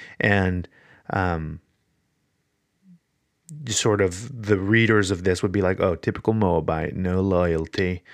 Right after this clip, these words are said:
right? But, uh, Ruth, whose name means friend and companion, surprises everyone,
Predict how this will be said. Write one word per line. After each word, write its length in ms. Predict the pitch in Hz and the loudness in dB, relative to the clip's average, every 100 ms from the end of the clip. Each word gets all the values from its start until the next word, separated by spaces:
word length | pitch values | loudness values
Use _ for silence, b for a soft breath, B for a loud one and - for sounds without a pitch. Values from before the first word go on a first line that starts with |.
| B B | B B
right? 220 | - 95 - | 0 0 2
But, 240 | 107 - B B B - | 0 0 B B B -2
uh, 160 | 95 - | 0 2
Ruth, 380 | 113 151 143 | 4 6 4
whose 260 | - 139 104 | 4 2 4
name 220 | 117 123 | 4 4
means 200 | 120 104 | 4 2
friend 380 | - 120 117 113 | 0 2 2 4
and 100 | 104 | 2
companion, 560 | 104 90 117 135 104 98 | 0 0 2 4 4 2
surprises 840 | - - 123 123 117 117 107 - - | 0 0 2 2 4 2 2 -2 -4
everyone, 540 | - 143 85 80 - | 0 2 2 -2 -8